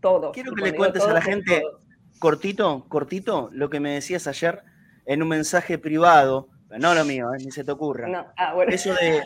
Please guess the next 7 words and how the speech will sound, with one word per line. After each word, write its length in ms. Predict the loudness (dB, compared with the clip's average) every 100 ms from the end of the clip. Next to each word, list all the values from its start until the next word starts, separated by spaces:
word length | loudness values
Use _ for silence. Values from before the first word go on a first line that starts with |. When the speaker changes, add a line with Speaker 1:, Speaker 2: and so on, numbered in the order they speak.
| -4 -18 _ _ 0
Speaker 2:
eso 260 | 0 4
Speaker 1:
Ah, 160 | 4 6
Speaker 2:
de 500 | 4 2 0 -2 -4 _ _
la 180 | -2 0
Speaker 1:
lo 60 | 2
Speaker 2:
primera 380 | 4 6 6 4
vez 340 | 0 -4 -12